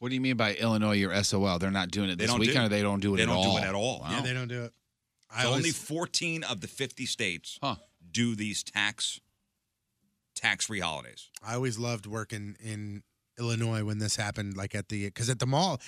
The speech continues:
Speaker 3: even though it's finish line, you don't necessarily go, "Oh, school supplies." They were tax-free, and if you were working in Illinois, you were kicking back because <laughs> nobody was there. Nobody.
Speaker 2: So, all right, so it began at twelve oh one today. It ends midnight Sunday.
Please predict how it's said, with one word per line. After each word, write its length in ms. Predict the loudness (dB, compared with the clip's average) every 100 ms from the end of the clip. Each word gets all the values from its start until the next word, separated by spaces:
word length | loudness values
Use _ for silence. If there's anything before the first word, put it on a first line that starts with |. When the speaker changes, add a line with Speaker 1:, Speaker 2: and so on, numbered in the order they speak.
| -8 2
Speaker 3:
even 180 | 4
though 160 | 6 4
it's 160 | 2 -2 -4
finish 320 | 2 4 4
line, 240 | 2 0 0
you 80 | 2
don't 380 | 2 0 -8 0
necessarily 460 | 2 2 0 -2
go, 160 | -4 -2 2
"Oh, 160 | 2
school 260 | 2 2 0
supplies." 340 | 0 -4 -6 -10 -20 _ _ _
They 140 | 4
were 100 | 4
tax-free, 680 | 4 2 2 0 0 -2 -6 -8
and 360 | -8 -6 -8 -10 _ _ _ _
if 160 | -2 2
you 80 |
were 80 | 4
working 260 | 4 2 2
in 60 | 2
Illinois, 480 | 2 4 4 4
you 220 | 2 0 -2
were 100 | -4
kicking 440 | -8 -6 -4 -2
back 340 | -4 -4 -10
because 260 | -12 -12 -8
<laughs> 200 | -6 -6 -4 -2
nobody 500 | 0 -2 -2 -2 -2
was 220 | -6 -10
there. 280 | -12 -12 -20 _ -14
Nobody. 320 | -12 -10 -2
Speaker 2:
So, 220 | 2 2
all 140 | 4 2
right, 160 | 2 2
so 160 | 0
it 80 | 2
began 340 | 2 2 2 2
at 80 | 0
twelve 300 | 0 0 0
oh 100 | 0
one 340 | 2 0 -2
today. 540 | -4 -4 -2 -2 -4 -10 _ _ _ -8
It 160 | -8 -2
ends 580 | -2 -2 -2 -4 -8 -12 _
midnight 540 | -2 0 0 -2 -4 -4
Sunday. 320 | -6 -8